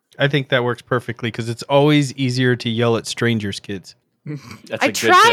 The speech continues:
Speaker 2: tip.
Speaker 3: not to, even when I want to.
Speaker 2: <laughs> But it's awesome that you're doing this 'cause this is, especially with the computer class, and I also, and I like the,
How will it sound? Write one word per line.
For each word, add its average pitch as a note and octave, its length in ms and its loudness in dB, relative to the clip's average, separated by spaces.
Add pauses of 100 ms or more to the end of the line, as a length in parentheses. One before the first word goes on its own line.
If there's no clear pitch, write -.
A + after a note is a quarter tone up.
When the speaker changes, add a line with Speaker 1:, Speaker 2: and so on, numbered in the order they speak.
Speaker 2:
tip. - 20 0
Speaker 3:
not A3+ 520 6
to, E4 260 4
even B3+ 340 0
when A#3 120 0
I A#3 120 2
want E3 300 -2
to. - 340 -4 (920)
Speaker 2:
<laughs> - 340 -10 (380)
But B2 100 -2
it's F3 140 0
awesome A#2 320 2
that F2+ 100 -2
you're F2 80 -4
doing F#2 220 -2
this E2 180 -8
'cause F2 140 -10
this G2 180 -8
is, F2+ 240 -12 (300)
especially D3 360 -2
with A#2 140 2
the F#2 80 -4
computer G2 380 -8
class, G#2 380 0
and F2 120 -6
I F2+ 120 0
also, F#2+ 300 0
and F#2+ 140 -2
I F#2+ 160 2
like F#2 300 0
the, F2 280 0